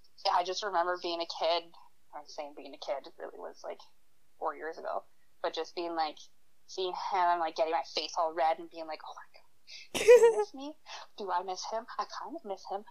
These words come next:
Speaker 1: but we shouldn't be together. But I want to be with him." It was, like,
Speaker 2: <laughs>
Speaker 1: so much internal dialogue. You're like, "Oh my God,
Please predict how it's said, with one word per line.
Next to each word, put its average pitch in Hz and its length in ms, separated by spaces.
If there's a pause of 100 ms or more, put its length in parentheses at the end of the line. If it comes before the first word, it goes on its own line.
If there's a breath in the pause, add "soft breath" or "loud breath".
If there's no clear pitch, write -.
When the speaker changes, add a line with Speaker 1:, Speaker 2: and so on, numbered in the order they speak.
(140 soft breath)
Speaker 1:
but 180 120
we 185 60
shouldn't - 380
be 160 80
together. - 600
But 240 140
I 247 80
want 247 280
to 339 100
be 220 180
with 190 200
him." 190 200
It 202 60
was, 180 100
like, - 20
Speaker 2:
<laughs> 403 600
Speaker 1:
so - 340
much 294 220
internal 214 560
dialogue. 202 520 (100)
You're 185 120
like, 165 140 (160)
"Oh 240 460 (180)
my 170 220
God, 139 260